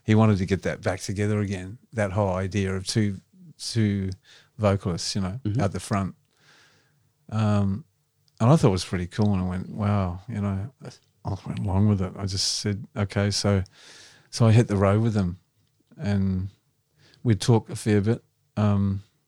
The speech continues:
Speaker 1: he was digging the idea. I'd go out and sing Road Ladies as part of the act,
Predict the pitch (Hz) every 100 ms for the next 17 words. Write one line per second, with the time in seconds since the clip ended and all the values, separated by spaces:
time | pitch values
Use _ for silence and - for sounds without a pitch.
0 | _ _ _ _ _ _ _ _ _ _
1 | _ _ 110 104 98 - 110 107 107 104
2 | 101 101 - _ _ _ - 104 98 95
3 | 104 104 95 107 117 123 113 104 107 -
4 | 113 104 104 98 98 - _ 107 104 107
5 | 98 95 104 - - - 101 98 95 98
6 | -